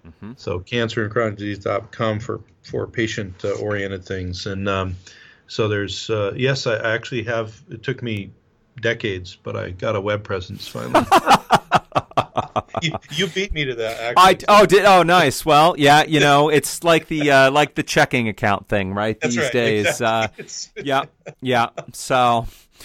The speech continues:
Speaker 1: right, Paul. Well, thank you so
Speaker 2: All right.
Speaker 1: much for joining me, and, uh, we will. We'll find a way to make our schedules align, and we'll, uh, we'll have a chance to talk a little bit more about cancer and some other things next time. So, thank you so much for joining me.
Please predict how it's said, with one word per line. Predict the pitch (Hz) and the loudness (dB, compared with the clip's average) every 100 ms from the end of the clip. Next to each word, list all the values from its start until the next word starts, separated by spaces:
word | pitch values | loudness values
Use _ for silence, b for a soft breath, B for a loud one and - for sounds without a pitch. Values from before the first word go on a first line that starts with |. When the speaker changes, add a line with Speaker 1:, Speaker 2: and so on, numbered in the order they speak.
| B B _ | B B _
Speaker 1:
right, | 226 226 202 | 6 8 6
Paul. | 208 175 | 6 6
Well, | 165 | 4
thank | 165 202 202 | 0 -2 -2
you | 202 | -2
so | - | 0
Speaker 2:
All | |
right. | 180 | 0
Speaker 1:
much | 180 | 0
for | - | -2
joining | 160 160 160 156 | 0 2 0 0
me, | 156 | 0
and, | 151 143 | 2 4
uh, | 143 143 | 6 4
we | 156 | 2
will. | 160 143 | 4 4
We'll | 127 147 | 4 2
find | 185 170 160 | 0 0 0
a | |
way | 135 156 156 | 0 -2 0
to | |
make | 143 143 | -2 -2
our | 135 | -2
schedules | 123 - 135 123 117 | -2 -4 -4 -4 -4
align, | 120 120 117 117 | -2 0 0 0
and | 113 107 | -2 -2
we'll, | 117 110 | -2 0
uh, | 113 113 | 0 0
we'll | 117 120 | -2 -2
have | 117 120 | -2 -4
a | |
chance | 113 120 113 - | -4 -6 -8 -12
to | |
talk | - 110 - | -4 -2 -2
a | |
little | 107 107 | -6 -8
bit | 113 107 - | -8 -8 -6
more | 110 107 | -2 -2
about | 101 92 | -2 -4
cancer | - 107 101 - | -6 -10 -8 -8
and | 98 95 | -10 -10
some | 101 | -6
other | 92 95 | -4 -6
things | 87 95 92 - | -8 -12 -12 -12
next | 95 - - | -12 -12 -8
time. | 95 90 | -8 -8
So, | 87 104 101 95 - | -8 -4 -4 -4 -4
thank | 139 135 | -4 -4
you | |
so | 143 143 | -4 -2
much | 123 - | -2 -2
for | 117 | -6
joining | 101 98 82 73 | -2 -4 -4 -10
me. | 73 | -16